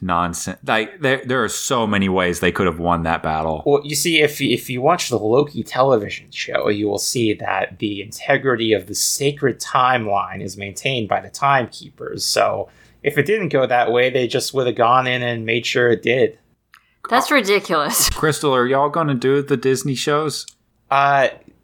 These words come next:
Speaker 2: what, what I've said to Luke is, if he wants to do them, we will do them, but he is not obligated to do them. <laughs>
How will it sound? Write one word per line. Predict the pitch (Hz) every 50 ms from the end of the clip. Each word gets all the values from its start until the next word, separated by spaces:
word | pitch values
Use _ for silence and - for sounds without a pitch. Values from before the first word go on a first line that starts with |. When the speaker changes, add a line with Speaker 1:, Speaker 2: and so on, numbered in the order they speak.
| _ _ _ _
Speaker 2:
what, | - 117 117 123 127 127 - -
what | 113 120 120
I've | 139 156 175 175
said | - - 185 180
to | - 185
Luke | 151 123 113 110 107 95 - - - - _ _
is, | 104 104 101 95 95 92 92 92 - - - - - - - - _ _ _
if | - 110 95 -
he | - 107 101
wants | 98 98 110 113 127 156 - -
to | - 175
do | 151 143 120 113
them, | - 104 101 104 107 127 143 - - _ _
we | - 117 113
will | 107 104
do | - 113 110 107 104
them, | 95 95 98 107 113 123 131 127
but | 113 110
he | 113 113
is | 107 104
not | 110 110 110 110 -
obligated | 107 107 104 101 107 104 107 101 95 95 101 90
to | - 92
do | - 98 87
them. | - - - - - 143 143 143
<laughs> | -